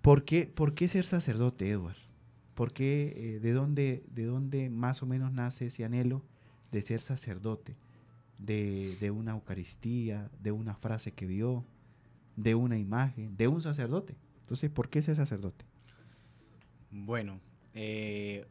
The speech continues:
Speaker 2: una de las cosas que más me ha influido a, a responder a este camino vocacional ha sido eso, eh, en parte la Eucaristía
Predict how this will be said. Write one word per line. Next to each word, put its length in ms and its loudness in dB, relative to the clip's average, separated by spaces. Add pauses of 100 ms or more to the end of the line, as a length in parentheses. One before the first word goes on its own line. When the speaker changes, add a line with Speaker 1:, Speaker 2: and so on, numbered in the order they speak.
(140)
Speaker 2:
una 220 -4
de 60 -2
las 140 -8
cosas 320 -10
que 120 -12
más 180 -8
me 120 -6
ha 80 -6
influido 580 -6
a, 320 -8 (520)
a 320 -10
responder 560 -6
a 60 -4
este 180 -14
camino 320 -8
vocacional 600 -10 (680)
ha 80 -8
sido 280 -2
eso, 440 -6
eh, 400 -6
en 260 -12
parte 300 -6
la 100 0
Eucaristía 760 -6